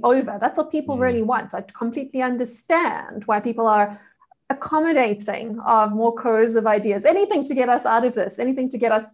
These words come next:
Speaker 1: back out into nature and back traveling to whatever you were doing as millennials or whatever else on Instagram,
Speaker 2: Yeah.
Speaker 1: anything to get our lives back. And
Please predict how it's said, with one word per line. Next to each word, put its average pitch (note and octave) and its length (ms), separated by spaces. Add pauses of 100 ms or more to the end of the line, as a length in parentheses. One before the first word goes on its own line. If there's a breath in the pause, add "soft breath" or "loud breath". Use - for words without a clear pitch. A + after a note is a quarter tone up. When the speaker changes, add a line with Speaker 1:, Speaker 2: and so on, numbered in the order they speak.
Speaker 1:
back A3 280
out A3+ 320
into A3+ 240
nature A3+ 380
and G#3 320
back A#3 320
traveling A3 480
to A3 80
whatever G#3+ 280
you G#3+ 100
were G#3 80
doing G#3 400
as G3 160
millennials G3+ 580
or F#3+ 60
whatever G3+ 260
else G#3 260
on F#3+ 120
Instagram, A3 500
Speaker 2:
Yeah. F#3+ 120 (180)
Speaker 1:
anything F4+ 320
to E4+ 80
get C#4+ 100
our B3+ 100
lives A#3 280
back. - 340 (480 soft breath)
And B3+ 340